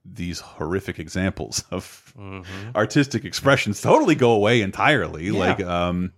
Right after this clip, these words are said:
Speaker 1: even though they might, I can't, like, whatever our media landscape ends up being, who's gonna option a Serbian film? <laughs>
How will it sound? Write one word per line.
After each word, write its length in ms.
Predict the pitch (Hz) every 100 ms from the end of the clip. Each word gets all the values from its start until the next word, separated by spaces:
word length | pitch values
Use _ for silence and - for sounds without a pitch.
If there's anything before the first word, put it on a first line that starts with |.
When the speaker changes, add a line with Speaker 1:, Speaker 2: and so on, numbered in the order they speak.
| -
Speaker 1:
even 240 | 104 107
though 80 | 104
they 140 | 95
might, 340 | 90 104 80 73
I 100 | 87
can't, 360 | - 127 123 120
like, 160 | 110 _ _ -
whatever 260 | 120 175 202
our 60 | 185
media 280 | 190 175
landscape 540 | 160 175 202 - 151 - _ _ -
ends 200 | 180 165
up 220 | 151 131
being, 360 | 156 180 151 131
who's 420 | - 180 208 196
gonna 200 | 190 175
option 720 | 143 165 - 160 143 127 123 - -
a 80 | 127
Serbian 580 | - 165 160 151 147 139
film? 360 | - 165 170 - 120
<laughs> 100 | 143